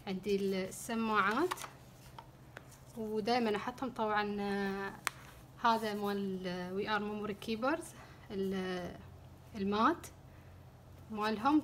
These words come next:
طبعًا هذا مغناطيس، بس أنا لأنه حجمه صغير وممكن أشيله في كل مكان، فسهل عليه.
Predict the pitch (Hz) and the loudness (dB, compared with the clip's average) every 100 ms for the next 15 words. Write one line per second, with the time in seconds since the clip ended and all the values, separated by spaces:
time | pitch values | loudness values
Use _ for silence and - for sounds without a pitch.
0 | - 214 214 233 214 202 202 202 226 208 | 4 0 2 2 2 0 2 0 -2 -6
1 | - - 220 208 214 214 220 202 - 226 | -8 -6 -2 -2 -4 -2 -2 0 0 0
2 | 226 202 - 226 262 233 220 202 233 196 | 0 -2 -2 0 0 0 -2 -2 -4 -4
3 | - 214 208 - - 220 214 208 226 269 | -4 -4 -6 -10 -6 -4 -4 -2 2 4
4 | 339 - - - - - - - 208 196 | 2 0 -18 -20 -20 -20 -12 -2 2 2
5 | 196 190 214 214 196 190 196 226 320 | 2 -2 -4 0 2 4 4 4 2